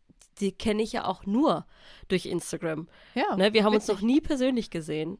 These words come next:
Speaker 2: Ja.
Speaker 1: Und, äh, mittlerweile ist da auch eine krasse Bindung, äh, entstanden durch diese Zusammenarbeit. Ähm, ja, weil ich dann einfach auf sie zugegangen bin und hab gesagt: So, "Hey, hast du Bock, das mit mir zu machen?"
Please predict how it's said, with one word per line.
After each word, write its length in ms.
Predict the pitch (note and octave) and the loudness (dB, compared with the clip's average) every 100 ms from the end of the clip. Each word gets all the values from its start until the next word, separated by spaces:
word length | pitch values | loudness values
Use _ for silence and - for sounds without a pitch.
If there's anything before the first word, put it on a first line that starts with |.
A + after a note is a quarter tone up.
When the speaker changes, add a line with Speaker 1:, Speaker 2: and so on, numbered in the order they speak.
| - | -8
Speaker 2:
Ja. 60 | F3+ | -4
Speaker 1:
Und, 280 | F#3 F3+ - | -4 -8 -2
äh, 120 | F#3 | 2
mittlerweile 440 | A3 B3 A3+ G#3+ | 2 2 2 0
ist 140 | G#3 - | 0 2
da 80 | - | 4
auch 180 | D#4 | 4
eine 140 | D#4+ - | 4 -4
krasse 340 | - F#3 F#3+ | -6 -8 -8
Bindung, 380 | F3 E3 E3 F#3 - - A#3 - | -6 -4 -4 -6 -10 -18 -18 0
äh, 80 | G3 | 0
entstanden 600 | F3+ G#3+ - F#3+ F3+ F3+ | 2 -2 0 0 0 0
durch 200 | G#3+ A#3+ | 0 0
diese 240 | G3+ F3+ | -6 -8
Zusammenarbeit. 880 | - D#3+ E3+ E3 E3 F3+ F3+ A3 - - - - _ | -8 -4 -4 -2 -2 2 2 2 0 -14 -20 -20 _
Ähm, 380 | A3+ A3 G#3 G#3+ | 2 2 2 0
ja, 180 | B3+ C#4 | 0 2
weil 120 | F#3+ | 0
ich 80 | F3+ | 0
dann 160 | G3+ - | -4 -2
einfach 260 | F3+ G#3 | -2 -2
auf 140 | G3+ G3 | -6 -6
sie 120 | G#3 | -8
zugegangen 540 | - F3+ F#3 G#3 A3+ | -8 -10 -2 -2 -2
bin 160 | B3+ B3+ | -2 -4
und 140 | A#3 | -4
hab 260 | B3 - - | -8 -10 -8
gesagt: 300 | B3 B3+ - | -6 -6 -4
So, 100 | C#4+ | -2
"Hey, 200 | G#3 G3 | 0 -2
hast 200 | G#3 - | -4 -12
du 40 | |
Bock, 200 | G#3+ A3 | -6 -4
das 140 | - C4+ | -4 -4
mit 120 | C4 | 0
mir 120 | C#4 | 0
zu 140 | - D#4+ | 2 0
machen?" 420 | A4+ - E3+ | 0 -2 -4